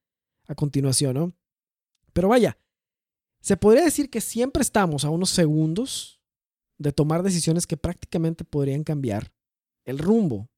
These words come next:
de maneras muy significativas, ¿sí? Prácticamente. Y en tu caso, tal vez estás tratando de implementar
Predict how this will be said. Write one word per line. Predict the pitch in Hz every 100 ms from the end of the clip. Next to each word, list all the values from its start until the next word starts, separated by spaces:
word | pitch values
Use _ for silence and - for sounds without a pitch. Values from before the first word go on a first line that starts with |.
| _ _ _ _
de | - 131
maneras | 131 135 135
muy | 123
significativas, | 123 131 135 151 151 254 117 - _ _ _ _ _ _
¿sí? | _ - 175 _ _ _ _ _
Prácticamente. | 175 185 - 226 226 254 127 - _ _ _ _ _ _ _ _ _ _ _ -
Y | 185 180 175 _ -
en | 185
tu | 175 180
caso, | 302 330 - 160 165 269 _ _ _ _ _ _ _ _
tal | - 247
vez | 214
estás | 220 - 190
tratando | - 190 180
de | 196
implementar | 190 170 151 147 165 165